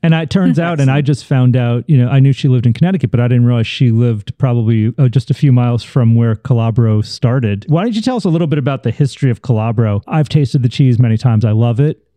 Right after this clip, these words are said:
Speaker 1: But to hear someone like Missy Robbins talk about it with such reverence, you know, we have customers and chefs around the country that there's nothing they will use but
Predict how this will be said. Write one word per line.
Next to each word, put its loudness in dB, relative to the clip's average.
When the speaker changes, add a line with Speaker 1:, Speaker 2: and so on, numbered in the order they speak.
Speaker 1:
But -2
to 2
hear 0
someone 2
like 0
Missy 0
Robbins 0
talk -2
about 0
it -2
with -2
such -2
reverence, 0
you 0
know, 2
we 0
have -2
customers 2
and 2
chefs -2
around 2
the 2
country -2
that 0
there's 2
nothing 2
they 2
will 0
use 0
but -4